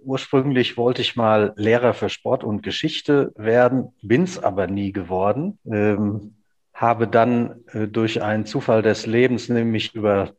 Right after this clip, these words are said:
die Pflicht, den Zivildienst ableisten zu müssen, damals musste man das noch, bin ich an eine Uni gekommen, wo ich ein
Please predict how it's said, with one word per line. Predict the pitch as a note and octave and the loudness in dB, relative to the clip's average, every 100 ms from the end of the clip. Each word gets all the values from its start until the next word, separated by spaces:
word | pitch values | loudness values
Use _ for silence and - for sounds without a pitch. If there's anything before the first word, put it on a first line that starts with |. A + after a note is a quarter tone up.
| _ _ | _ _
die | G#2+ | -8
Pflicht, | - - A2 - - - | -4 -2 -2 -4 -12 -8
den | A2 G#2+ | -6 -6
Zivildienst | - G2 C#3+ G3+ A2+ G2+ F#2+ - - | -6 -2 0 0 0 -2 -4 -8 -8
ableisten | - - F#2 F2+ G2 - G2 | -8 -4 -2 -2 -4 -8 -12
zu | - G2 | -12 -10
müssen, | F#2 A2 C#3+ - A3 G#3+ - | -4 -2 -2 0 0 -2 -4
damals | F#2+ G2+ F2+ F2 - | -4 -2 -4 -6 -8
musste | G#2 G2+ - - | -4 -4 -4 -2
man | C3 C3+ C#3+ | -2 -2 -2
das | D3 - | -4 -4
noch, | D3+ F3 - - _ | 0 0 -2 -16 _
bin | - B2 | 0 2
ich | B2+ | 2
an | A2 | 2
eine | A2 G#2+ G#2+ | 2 0 0
Uni | E3 G#3 A#2+ | 2 4 4
gekommen, | G2 - A2 B2 F3+ F3 C3 | 2 2 0 2 0 -2 -2
wo | A#2+ C#3+ | 2 2
ich | C3+ - | 0 0
ein | C3 C3 C3+ C3+ B2+ B2+ | 2 2 2 2 0 -2